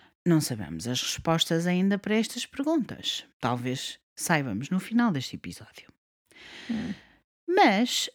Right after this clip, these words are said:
Speaker 1: havia relatórios de uma prostituta que se chamava Bella e que tinha desaparecido em mil novecentos e quarenta e um, por volta da mesma altura que achavam que esta mulher tinha morrido ou tinha sido posta na árvore.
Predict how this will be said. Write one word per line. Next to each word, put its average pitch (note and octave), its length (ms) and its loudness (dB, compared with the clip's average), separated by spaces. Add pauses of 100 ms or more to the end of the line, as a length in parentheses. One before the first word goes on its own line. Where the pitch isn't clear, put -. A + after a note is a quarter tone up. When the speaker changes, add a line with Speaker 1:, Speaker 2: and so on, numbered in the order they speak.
Speaker 1:
havia D4 460 6
relatórios E3+ 760 4
de G3 80 4
uma A#3 220 6
prostituta B3+ 920 -2 (280)
que E3 120 0
se - 180 -4
chamava D3 500 4
Bella D#3+ 500 4 (500)
e C4 100 4
que - 100 -4
tinha C#4 280 6
desaparecido A3 720 2
em A3 140 6
mil G#3+ 160 6
novecentos E3+ 580 4
e F#3 60 2
quarenta G#3+ 360 4
e C#3+ 140 4
um, C#3+ 140 6 (180)
por F3+ 120 2
volta F3 380 4
da D#3 120 4
mesma G#3+ 360 6
altura G#3 440 4
que A3 160 2
achavam F#3+ 540 4 (420)
que G#3 200 4
esta F3 320 4
mulher B2+ 300 4
tinha D3 260 0
morrido C#3+ 440 2 (440)
ou C3+ 80 -2
tinha B2 220 4
sido B2+ 300 -2
posta C#3+ 500 2 (200)
na C3 220 4
árvore. - 380 -10